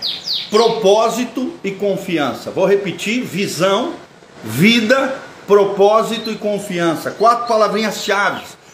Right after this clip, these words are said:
que precisamos desenvolver na nossa liderança, que precisamos desenvolver na nossa vida. Todas essas coisas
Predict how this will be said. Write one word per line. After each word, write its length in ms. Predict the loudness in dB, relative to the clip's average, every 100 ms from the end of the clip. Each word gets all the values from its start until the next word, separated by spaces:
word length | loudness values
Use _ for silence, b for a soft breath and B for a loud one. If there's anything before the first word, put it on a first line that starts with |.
| -20 -8
que 100 | -2
precisamos 560 | 0 0 2 2 0
desenvolver 680 | -2 2 4 4 4 4 2
na 100 | 4
nossa 300 | 4 2 2
liderança, 640 | 0 0 0 2 0 0 -8 B B
que 80 | -6
precisamos 480 | -4 -4 0 2 2
desenvolver 640 | 0 2 4 4 2 2
na 100 | 2
nossa 300 | 2 2 0
vida. 260 | 0 0 -2 2
Todas 340 | 4 4 2
essas 300 | 0 0 -2
coisas 500 | -2 -4 -2 -4 -8